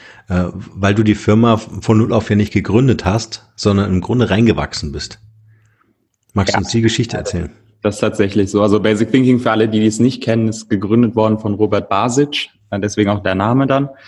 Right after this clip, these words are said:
Speaker 2: Ähm, zweitausenddrei,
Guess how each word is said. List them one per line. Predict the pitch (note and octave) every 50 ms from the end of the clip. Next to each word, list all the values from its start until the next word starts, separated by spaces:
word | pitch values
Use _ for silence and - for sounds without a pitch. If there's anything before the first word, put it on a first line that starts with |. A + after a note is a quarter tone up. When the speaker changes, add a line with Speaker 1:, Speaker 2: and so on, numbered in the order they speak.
| - - - - - - - _ _ _ _ _
Speaker 2:
Ähm, | - G#2 G#2 G#2 G#2 G#2 G2+ G2+ G2+ G#2 G2+ G#2 G2+ G2+ G2+ G2
zweitausenddrei, | G2+ - - G2+ G#2 G#2 G#2 - - G#2 G#2 G#2 G#2+ G#2 F#2 F#2+ G#2 G#2+ A2 A2 G#2+ G#2+ - - - - - - - F2 F#2 G2 G#2 A2+ C3 C#3 D3+ D#3+ F3